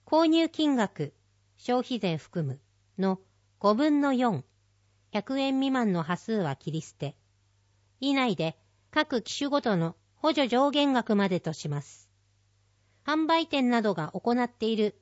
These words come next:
ポイントやクーポンなどの割引分及びキャッシュバック分を除いた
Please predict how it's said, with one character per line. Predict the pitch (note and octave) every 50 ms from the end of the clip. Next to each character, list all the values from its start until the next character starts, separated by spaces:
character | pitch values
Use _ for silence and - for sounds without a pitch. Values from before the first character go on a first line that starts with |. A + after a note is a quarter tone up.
| _ _
ポ | - A3+ A#3
イ | C4+ D4
ン | D4 C#4
ト | - C4 B3
や | B3 A#3+ A#3 G#3+ - _ _
ク | - D#4+
ー | E4 E4 D#4+
ポ | - C4+ B3
ン | A3+ G#3+
な | G#3 G#3 G3
ど | G3 F3+
の | D#3+ D#3 D#3 D#3+ _ _ _ _ _ -
割 | - G3+ A3 B3+ C#4+ B3 C4+ B3+ -
引 | C4 A#3
分 | F#3+ G#3 G#3 G3+ G3 F#3+ - _ _ _ _ -
及 | G3+ G#3 A3+ G#3+
び | F#3+ G#3 G#3+ G#3 _ _ _ _ _ _ _ _ _
キ | - A3
ャ | G#3
ッ |
シ | - - - D#4
ュ |
バ | C#4 D4+
ッ | D4+
ク | D4+ - D#4+ D#4
分 | B3 C#4 B3 G3+ F3
を | E3 D#3+
除 | D#3+ E3 D#3 - F#3+ F#3+
い | F#3
た | F#3 - E3+ E3